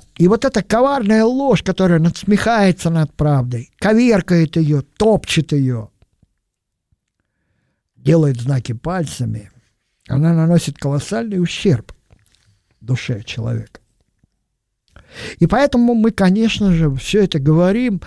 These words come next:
а, будучи убежденными в том, что наблюдать прежде всего стоит за самим собой. Это важно. И для лукавых людей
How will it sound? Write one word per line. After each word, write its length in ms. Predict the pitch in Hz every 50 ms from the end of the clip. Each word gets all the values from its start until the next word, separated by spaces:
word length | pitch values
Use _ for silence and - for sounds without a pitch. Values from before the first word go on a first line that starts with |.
| - - - - - - _ _ _
а, 720 | 151 151 151 151 147 143 143 139 135 127 123 117 110 104 - _
будучи 420 | 123 127 185 202 180 170 - -
убежденными 720 | 170 156 139 160 151 135 131 170 208 208 185 175 160 156 151
в 140 | 143 -
том, 200 | - - 196 175
что 200 | 143 - - 160
наблюдать 1040 | 147 143 143 143 143 139 143 135 117 147 202 247 269 226 139 104 - - - - - _ _ _ _ _
прежде 380 | _ 156 156 143 131 110 123 131
всего 320 | 98 - - 135 127 127
стоит 460 | 120 - - _ - 135 120 117 117 117
за 100 | 123 123
самим 440 | - - 127 120 120 117 117 120 -
собой. 500 | - - - 117 113 113 117 107 - _ _ _ _ _ _ - - - - _ _ _ _ _ _ - - _ _ _ _ _ _ _ _ _ _ _ _ _ _ _
Это 220 | - 127 - - 135
важно. 480 | 131 143 135 113 - - - - _ _ _ _ _ _ _ _ _ _ _ _ _ _ _ _ _ - - - - - - - _ - _ _
И 300 | _ 180 190 208 202 190 - - _ _ _ _ _ _ _ _ _ _ _ _ _ _ _ _ _ _ _
для 220 | 151 135 185 226
лукавых 600 | 233 233 240 - - 254 294 285 262 214 - -
людей 640 | 202 214 196 175 190 254 269 269 262 247 214 - -